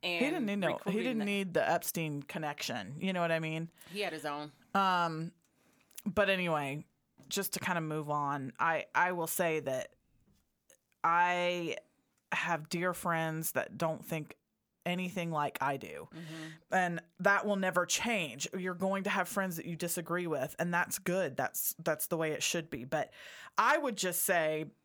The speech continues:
Speaker 2: if you post something and you know it's gonna cause a riot,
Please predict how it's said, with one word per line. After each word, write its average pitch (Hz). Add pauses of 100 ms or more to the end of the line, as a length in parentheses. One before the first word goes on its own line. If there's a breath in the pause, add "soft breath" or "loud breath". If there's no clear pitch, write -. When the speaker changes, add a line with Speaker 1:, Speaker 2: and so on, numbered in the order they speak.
Speaker 2:
if 208
you 233
post -
something 196 (1200 loud breath)
and 214
you 202
know 208
it's 214
gonna 208
cause 202
a 185
riot, 170